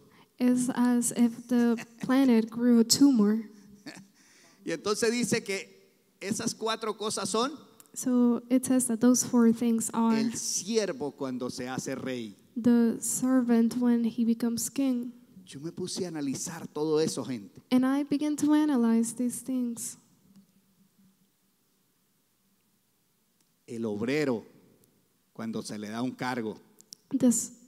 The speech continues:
Speaker 1: the sheep when you give
Speaker 2: El
Speaker 1: them
Speaker 2: esclavo
Speaker 1: a title. The slave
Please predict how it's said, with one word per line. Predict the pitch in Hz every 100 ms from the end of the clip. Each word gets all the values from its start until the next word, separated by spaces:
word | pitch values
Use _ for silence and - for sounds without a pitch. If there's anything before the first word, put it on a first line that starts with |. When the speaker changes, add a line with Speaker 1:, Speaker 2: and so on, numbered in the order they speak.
| _ _ _ _ _ _ _ _ _ _ -
Speaker 1:
the | 254
sheep | 226 - 277 247 233
when | 233 226
you | 220
give | 220 233
Speaker 2:
El | 233
Speaker 1:
them | 226 220 233
Speaker 2:
esclavo | 165 165 143 120 101 - -
Speaker 1:
a | 240
title. | 233 247 240 226 220 233 - - -
The | 240
slave | - 247 247 233 233